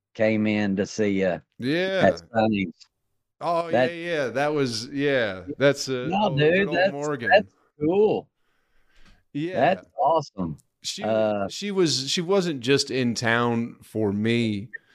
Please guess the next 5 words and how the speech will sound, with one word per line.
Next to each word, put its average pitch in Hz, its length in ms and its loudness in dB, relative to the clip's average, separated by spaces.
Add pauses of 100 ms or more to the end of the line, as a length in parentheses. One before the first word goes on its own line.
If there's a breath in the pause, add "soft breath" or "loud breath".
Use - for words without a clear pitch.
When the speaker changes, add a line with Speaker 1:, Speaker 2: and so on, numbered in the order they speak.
(460 loud breath)
Speaker 2:
uh, 92 540 0
Speaker 1:
Oh. 80 100 2
Speaker 2:
specifically, 117 920 -2
I 101 200 -2
guess. 117 640 -2